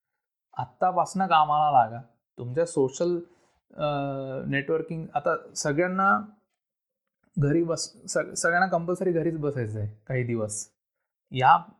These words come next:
ह्याचा काहीतरी हे दिवस सत्कारणी लावा, ह्याला, ह्याच्यात काहीतरी क्रिएटिव्ह करा. तर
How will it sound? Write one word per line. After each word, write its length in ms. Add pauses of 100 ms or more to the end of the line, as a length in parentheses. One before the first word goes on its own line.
(160)
ह्याचा 380
काहीतरी 640 (540)
हे 160
दिवस 260
सत्कारणी 680
लावा, 280
ह्याला, 460
ह्याच्यात 300
काहीतरी 260
क्रिएटिव्ह 680
करा. 260 (420)
तर 60